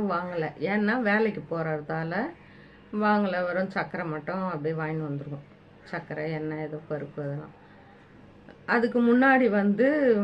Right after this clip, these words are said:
மண்ணெண்ணெய் கொடுப்பாங்க, அப்போ அது வாங்குவோம். மத்தபடி இந்த அரிசி, கோதுமை இதெல்லாம் வாங்குனதில்ல. இப்போ வீட்ல இருக்கிறதால சரி வாங்குவோன்னு வாங்கினேன். வாங்கிட்டு அதுல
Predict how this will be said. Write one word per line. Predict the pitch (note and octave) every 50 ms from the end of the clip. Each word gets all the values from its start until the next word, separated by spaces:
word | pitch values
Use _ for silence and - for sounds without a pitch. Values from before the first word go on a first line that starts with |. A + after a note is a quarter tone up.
| G3+ G3 G3 G3
மண்ணெண்ணெய் | G3 G#3 A#3 B3 B3+ B3 A3+ G3+ G3 G3 F#3+ F#3 F#3 F3+ -
கொடுப்பாங்க, | G3 - D#3 - E3+ F3 F3 F#3+ A#3+ C4+ B3 A3
அப்போ | G#3 - G3+ G3+ F#3
அது | F3+ F#3 E3+ E3+
வாங்குவோம். | D#3+ D#3+ D#3+ D#3 C#3+ B2 - - - - - - - - F#3
மத்தபடி | F#3+ G#3+ G3+ A#3+ A#3 A3+ A#3+ A#3 B3+ B3+ B3+ A#3+
இந்த | A3+ G#3+ G#3 G#3 G3+ G3 G3 F#3+ F#3+ F#3+ F#3+
அரிசி, | G3 G3+ - A3 G#3 E3+ F3
கோதுமை | F3+ F3+ F3+ F#3 F#3 F#3
இதெல்லாம் | F3 E3 F3+ F#3 F3+ F3
வாங்குனதில்ல. | F3 F#3 F#3+ F#3 F3 D3+ D#3+ D#3 D3+ D3+ E3+ G#3+
இப்போ | G#3 - B3 A#3+ A#3 A3
வீட்ல | B3+ C4 B3 C4 A#3+ G#3 F#3+
இருக்கிறதால | G3+ G3 F#3 F#3 F3+ F3 F3+ F#3 G3 G#3+ - - -
சரி | G3+ F#3+ F#3 G3+ G#3 G3 F#3+ - - - - - - - - - - - - G3+ G#3+
வாங்குவோன்னு | A3 A3+ A#3 A#3+ A3+ F#3+ F#3+ G3 G3+ A3 G#3+ G3 F3+
வாங்கினேன். | F3 F3+ F#3 F#3 E3 D#3 D3+ D3 - - D#3+ F3+
வாங்கிட்டு | G3+ A3 A#3+ B3+ A#3+ G#3+ G3+ - D#3 D3+ D3 F3+ A3 B3+ C4 - - - - - - - - G3
அதுல | A3+ A3 A3